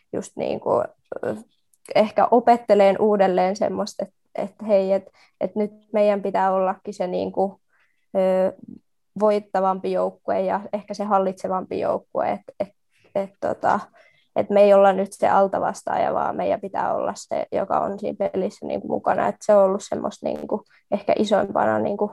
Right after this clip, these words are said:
näkynyt, et, et, et sitä on saanut nyt niinku opetella tossa niinku jokainen pelaaja.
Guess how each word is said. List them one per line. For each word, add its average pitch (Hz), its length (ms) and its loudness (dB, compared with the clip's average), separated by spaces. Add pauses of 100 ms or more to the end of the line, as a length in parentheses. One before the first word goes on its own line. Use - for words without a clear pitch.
näkynyt, 214 540 -2
et, - 140 -20 (320)
et, 208 120 -4 (540)
et - 340 -6 (120)
sitä 202 340 2
on 202 100 0
saanut 202 340 0
nyt 208 180 -8
niinku 214 360 -4 (360)
opetella 202 500 0 (100)
tossa 208 280 -6
niinku 226 360 -6 (500)
jokainen 220 600 0 (840)
pelaaja. 240 360 0